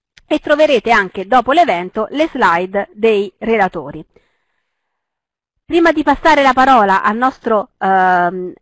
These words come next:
al nostro Giovanni Coino, volevo solamente dire che per quanto riguarda l'attestato di iscrizione occorre seguire il webinar almeno per il venti per cento del, del tempo e, eh, alle persone che so-, che risultano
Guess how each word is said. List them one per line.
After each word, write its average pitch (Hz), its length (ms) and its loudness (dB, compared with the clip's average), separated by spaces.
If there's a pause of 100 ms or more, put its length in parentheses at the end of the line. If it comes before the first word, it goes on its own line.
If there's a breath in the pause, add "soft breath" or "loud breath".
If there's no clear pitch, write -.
al 202 100 -6
nostro 247 240 -2
Giovanni 226 380 -2
Coino, 339 340 2
volevo 233 300 0
solamente 254 420 -4
dire 247 260 -4
che 185 120 -12
per 185 160 -12
quanto 233 260 -4
riguarda 240 420 0
l'attestato 220 640 0
di 208 120 -8
iscrizione 277 520 -4
occorre 247 400 -2
seguire 247 400 -4 (300 soft breath)
il 285 140 -2
webinar 233 460 2
almeno 254 280 -4
per 214 120 -4
il 220 100 0
venti 294 280 -2
per 220 180 -2
cento 202 500 -2 (680)
del, 226 420 0
del 247 200 -2
tempo 220 480 0 (400 soft breath)
e, 330 280 0
eh, - 140 -10
alle 220 320 0
persone 302 420 -2
che 269 140 -4
so-, - 160 -6
che 240 160 -8
risultano 247 560 -2